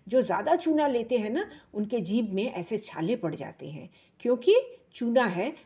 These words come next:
ऊष्मा क्षेपन, चूने से हीट निकलती है, गर्मी निकलती है। इसीलिए तो चूने की थैली पे हमेशा बहुत बड़ा वार्निंग लिखा रहता है।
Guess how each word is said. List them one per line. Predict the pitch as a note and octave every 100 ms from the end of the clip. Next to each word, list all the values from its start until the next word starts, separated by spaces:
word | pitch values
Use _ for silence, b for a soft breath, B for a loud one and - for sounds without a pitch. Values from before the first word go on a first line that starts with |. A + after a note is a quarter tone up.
| B
ऊष्मा | A3+ A3 G3+ D4
क्षेपन, | - D#3 - D#3 - -
चूने | - C4 C#4
से | C4+ A#3
हीट | A3+ F#3+ A#3 A3+
निकलती | F#3+ E3+ D3+ D#3+
है, | D#3+ E3
गर्मी | F3+ G3+ A#3
निकलती | F#3 E3+ D3 - D3+
है। | - - B B -
इसीलिए | A3 F4 F#4 F#4+
तो | F#4 G4+ E4+ B B
चूने | - D4 D#4
की | D#4+
थैली | D#4+ A3+ A#3+ D#4+
पे | C#4+
हमेशा | B3 A#3+ D4 C#4+ F#3 - B -
बहुत | G3 D4
बड़ा | F#3+ G#3+ A3+
वार्निंग | F3+ F3+ G#3 C4
लिखा | B3+ B3+
रहता | C4 C4 B3+
है। | C4 B3+